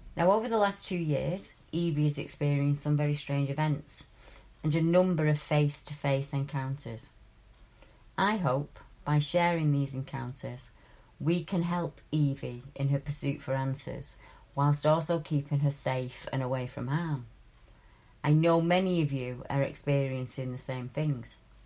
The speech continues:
and will recognise similar events in Evie's story that will be very similar to your own.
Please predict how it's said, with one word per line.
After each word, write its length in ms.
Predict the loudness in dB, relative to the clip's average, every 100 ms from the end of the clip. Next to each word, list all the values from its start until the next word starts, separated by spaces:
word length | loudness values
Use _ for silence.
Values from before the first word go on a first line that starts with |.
| -20 -20 -20 -6
and 160 | 2 4
will 160 | 4
recognise 640 | 2 0 2 2 2 0 -4
similar 440 | 2 2 2 0
events 440 | 0 0 0 -4
in 100 | -4
Evie's 320 | -4 -4 -8 -12
story 600 | -4 -4 -4 -6 -6 -10 -8
that 100 | -8
will 100 | -4
be 120 | -6
very 320 | -2 -2 -2
similar 440 | -8 -4 -4 -4 -8
to 180 | -8
your 220 | -6 -2 -2
own. 260 | -2 -6